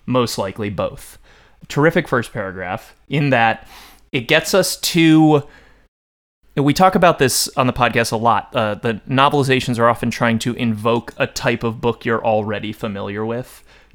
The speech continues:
to, so that if you're going, "I haven't read a movie novelization, what will this be like?" This book is describing the street in a way that makes you go, "Okay, paperback thriller,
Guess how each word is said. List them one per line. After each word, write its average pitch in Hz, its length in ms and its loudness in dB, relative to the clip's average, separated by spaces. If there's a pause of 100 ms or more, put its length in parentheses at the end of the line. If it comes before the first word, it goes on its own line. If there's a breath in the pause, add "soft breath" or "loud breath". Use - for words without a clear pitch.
to, 120 200 -4
so 131 240 0
that 117 260 0
if 127 240 -4
you're 113 120 -2
going, 107 500 -2 (440 soft breath)
"I 180 80 4
haven't 202 180 4
read 208 140 6
a - 20 6
movie 220 240 4
novelization, 113 600 -2
what 131 140 2
will 135 80 -2
this 117 200 -2
be 123 100 -2
like?" 127 300 0
This 180 200 2
book 147 500 2 (300 loud breath)
is 135 200 0
describing 135 680 2
the 123 80 0
street 151 420 2
in 131 100 0
a 123 60 2
way 120 240 2
that 120 160 0
makes 120 300 -4
you 120 100 -2
go, 110 520 -2 (320 soft breath)
"Okay, 135 320 2
paperback 160 600 2
thriller, 170 480 0